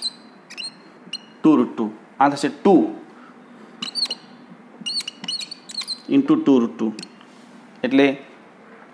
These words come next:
આ થ્રી અહીંયા ગુણીએ તો ટુ રૂટ ટુ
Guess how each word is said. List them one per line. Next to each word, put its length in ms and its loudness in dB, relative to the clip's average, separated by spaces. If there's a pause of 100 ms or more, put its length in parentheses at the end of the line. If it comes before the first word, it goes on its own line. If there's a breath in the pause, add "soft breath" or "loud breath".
(760 loud breath)
આ 140 4
થ્રી 240 0
અહીંયા 200 6
ગુણીએ 400 6
તો 240 -4
ટુ 320 4
રૂટ 240 6
ટુ 280 6